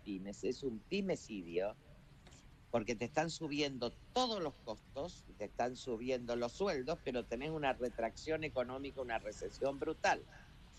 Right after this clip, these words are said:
Y por el otro lado tienen un problema fiscal mayúsculo. Fíjate vos que hoy se sacan el impuesto país y el impuesto a las importaciones, se les cae la recaudación al piso.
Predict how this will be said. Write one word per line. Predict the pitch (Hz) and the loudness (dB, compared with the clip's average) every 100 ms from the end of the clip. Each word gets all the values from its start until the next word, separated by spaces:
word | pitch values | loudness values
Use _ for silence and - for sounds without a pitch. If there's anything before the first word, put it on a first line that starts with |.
| - - - - | -18 -18 -18 -6
Y | 170 | -2
por | 139 151 | 0 2
el | 143 156 | 4 4
otro | 208 233 226 | 2 2 2
lado | 214 226 | 2 2
tienen | 202 160 156 | 0 -2 -2
un | 156 | -2
problema | 135 131 143 147 151 | 0 2 2 0 -2
fiscal | 143 - 131 131 | -2 0 2 4
mayúsculo. | 123 117 175 175 139 117 113 | 4 2 2 2 2 2 2
Fíjate | 135 170 175 185 | 2 0 2 2
vos | 175 | 0
que | 170 156 | 0 0
hoy | 147 | 0
se | 156 143 | -2 -6
sacan | 123 143 147 139 | 2 2 2 -2
el | 131 | -2
impuesto | 123 117 131 - 131 | -6 -4 -6 0 -2
país | - 120 131 123 120 | 2 2 2 -4 -4
y | |
el | 107 | -4
impuesto | 104 117 131 127 | -6 -6 -2 0
a | |
las | 120 117 | 0 -2
importaciones, | 110 113 110 - 127 - 117 113 143 - - - - - - - - | -2 0 0 0 -2 2 2 0 -12 -14 -16 -16 -18 -18 -18 -18 -16
se | - - 135 | -8 0 2
les | 127 123 - - | 2 -2 -10 0
cae | 160 175 170 | 4 4 4
la | 143 | 2
recaudación | 120 117 113 110 113 - 147 | 2 0 2 2 2 0 0
al | 139 120 | 2 0
piso. | 82 76 - - | -4 -4 -2 -2